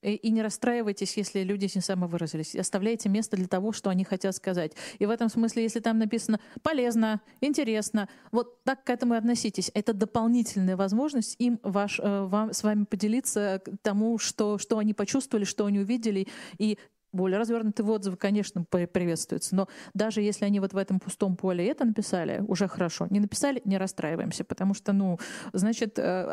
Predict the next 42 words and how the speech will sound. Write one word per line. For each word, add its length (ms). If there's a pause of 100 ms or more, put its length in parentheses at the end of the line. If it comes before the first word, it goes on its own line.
они 160
оценили, 460
вы 100
можете 260
по 120
оценкам 380
посмотреть, 380
что 220
получилось. 580 (400)
И, 300
и 80 (100)
опять 280
же, 260
если, 500
э, 300
то 100
всё, 380
что 240
говорила 360
и 40
Наталья, 640
если 320
мы 100
хотим 380
подробную, 600
хорошую 440
информацию 500
и 40
нормальный 600 (300)
фидбэк, 420
это, 260
конечно, 440
интервью, 580 (140)
э, 240
отдельные, 500
специальные, 680 (340)
и 340
после 220
событий 400
не 160
откладывая 640
далеко. 420